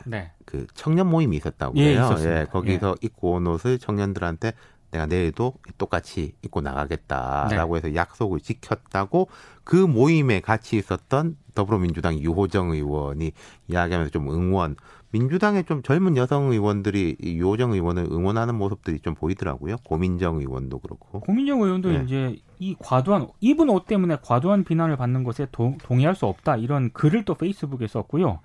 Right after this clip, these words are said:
Speaker 2: 네.
Speaker 1: 오히려 국회의 과도한 엄숙주의와 권위주의를 깨준 것에 대해서
Speaker 2: 음.
Speaker 1: 감사한 마음을 전한다라는 입장을 밝혔습니다. 사실 국회가 여러 가지 좀 다양성이 좀 존중되는
Speaker 2: 네.
Speaker 1: 곳이 되어야 되지 않겠습니까?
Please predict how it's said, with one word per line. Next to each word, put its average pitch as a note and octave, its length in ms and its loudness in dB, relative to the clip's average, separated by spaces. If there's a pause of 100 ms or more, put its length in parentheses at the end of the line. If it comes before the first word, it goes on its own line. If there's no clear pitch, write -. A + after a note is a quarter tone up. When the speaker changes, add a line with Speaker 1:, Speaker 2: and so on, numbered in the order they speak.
Speaker 2:
네. D2+ 260 -8
Speaker 1:
오히려 G#3 360 4
국회의 F#3 400 0
과도한 D#3+ 500 4
엄숙주의와 D3+ 880 2
권위주의를 F3 720 4
깨준 C4 360 4
것에 E3+ 240 2
대해서 A#2+ 240 0
Speaker 2:
음. - 40 -2
Speaker 1:
감사한 C3+ 400 2
마음을 A#2+ 280 2
전한다라는 A2+ 680 2
입장을 B2 300 -2
밝혔습니다. F#2 680 -6 (380)
사실 F3+ 220 -2
국회가 E3 760 0 (500)
여러 A#2+ 160 6
가지 C4 220 2
좀 G#3+ 80 2
다양성이 A#3 580 2
좀 F3+ 160 -2
존중되는 A#3+ 500 2
Speaker 2:
네. D3+ 60 0
Speaker 1:
곳이 A#2+ 160 2
되어야 A#2+ 220 2
되지 G#2 180 -2
않겠습니까? F2+ 680 -8